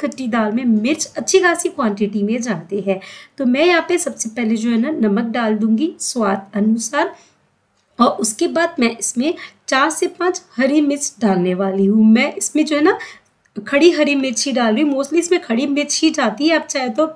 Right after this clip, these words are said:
बारीक कटी हुई हरी मिर्च भी इसमें ऐड कर सकते हैं। और अब मैंने यहाँ पे एक कप इमली का जूस डाला है। मैंने यहाँ पे जो है ना, पन्द्रह मिनट पहले ही छोटा सा टुकड़ा इमली का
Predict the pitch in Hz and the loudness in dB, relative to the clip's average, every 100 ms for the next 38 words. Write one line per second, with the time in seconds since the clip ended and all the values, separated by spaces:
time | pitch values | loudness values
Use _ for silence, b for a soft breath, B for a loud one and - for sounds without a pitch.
0 | 214 214 208 247 - _ - 220 240 226 | 0 0 0 -4 -8 _ -6 -4 0 0
1 | 262 262 202 214 220 214 302 381 B B | 0 0 0 2 2 0 0 0 B B
2 | B - - - - 196 190 - - - | B -8 -6 -6 0 0 -2 -4 -6 -4
3 | 190 - 185 190 196 B B _ _ _ | -8 -6 -4 -4 -4 B B _ _ _
4 | _ - 240 214 220 311 359 427 302 233 | _ -2 4 6 6 8 10 8 8 2
5 | 226 311 427 - _ _ - 320 - 392 | 0 0 -2 -4 _ _ 4 4 2 2
6 | 427 - - 233 233 247 277 330 370 - | 2 -2 -4 4 6 4 2 -2 -2 -4
7 | 185 - 190 196 196 - 170 175 170 170 | -6 -2 0 0 0 -4 -2 0 0 -2
8 | 196 180 - B B B 262 269 349 330 | -2 -4 -4 B B B 2 6 6 4
9 | 330 302 294 262 269 392 - 226 262 285 | 2 0 2 2 2 2 4 4 4 2
10 | 302 294 240 226 240 233 349 370 - 285 | 0 -2 2 4 6 4 4 0 -2 0
11 | 339 339 359 349 247 269 277 208 214 233 | 0 0 0 -2 -4 -4 -4 0 4 4
12 | 233 | 2